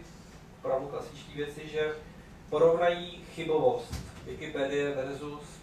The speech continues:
papírové Britanniky, nebo její onlineové verze, která se od ní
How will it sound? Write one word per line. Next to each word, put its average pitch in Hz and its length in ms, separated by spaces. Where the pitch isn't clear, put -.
papírové 147 560
Britanniky, 147 800
nebo 123 340
její 127 180
onlineové 131 540
verze, 127 280
která - 280
se - 120
od - 60
ní 139 220